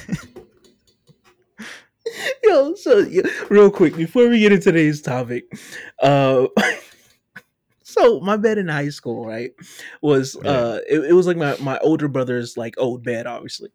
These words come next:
Speaker 1: Uh-huh.
Speaker 2: And so it was a, I think it was a queen size bed, but it was on a king size frame,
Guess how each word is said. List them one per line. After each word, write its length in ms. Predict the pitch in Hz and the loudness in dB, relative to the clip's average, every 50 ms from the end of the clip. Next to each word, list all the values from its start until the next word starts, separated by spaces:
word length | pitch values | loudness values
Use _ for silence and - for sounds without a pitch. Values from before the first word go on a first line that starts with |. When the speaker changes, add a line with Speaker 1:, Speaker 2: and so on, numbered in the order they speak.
| _ - - - - _ _ - | _ -20 -20 -20 -20 _ _ -14
Speaker 1:
Uh-huh. 340 | 92 104 107 107 107 107 104 - _ _ - - - | -12 -10 -8 -8 -8 -8 -10 -14 _ _ -18 -12 -8
Speaker 2:
And 340 | 156 147 147 139 135 135 127 | -6 -4 -4 -4 -4 -6 -8
so 320 | - - 165 147 123 - - _ | -4 -2 0 0 0 -2 -6 _
it 180 | 170 165 - - | -4 -4 -2 0
was 400 | 175 165 160 151 143 - - - - _ _ - | 2 2 2 2 0 -4 -8 -12 -14 _ _ -8
a, 280 | 156 147 143 139 123 - - - | -4 -4 -2 -4 -4 -6 -8 -12
I 80 | 135 | -12
think 180 | - 165 156 156 | -10 -10 -6 -4
it 40 | 170 | -2
was 260 | 151 151 143 131 135 - - | 0 0 0 -2 -4 -6 -6
a 180 | 127 123 139 - _ _ _ - | -6 -6 -6 -8 _ _ _ -18
queen 580 | - - - - 143 139 151 160 180 196 202 | -18 -18 -14 -10 -8 -6 -4 -2 -2 0 -2
size 400 | 202 202 196 175 165 156 139 127 | -2 -2 -2 -2 -2 -2 -4 -6
bed, 640 | 120 117 - 131 127 127 117 - - - 147 135 123 | -10 -10 -8 -6 -4 -4 -4 -6 -8 -12 -16 -16 -12
but 140 | - 123 - | -10 -10 -8
it 60 | - 135 | -8 -8
was 120 | 131 127 | -8 -8
on 120 | 135 131 | -8 -8
a 60 | 123 120 | -10 -10
king 420 | - - - - 165 170 170 165 | -12 -16 -16 -12 -10 -8 -8 -8
size 440 | 151 - - 143 135 127 113 117 - | -8 -8 -6 -6 -6 -6 -6 -10 -12
frame, 580 | - - - - - 143 135 113 113 101 - | -18 -20 -18 -10 -6 -6 -6 -6 -8 -12 -18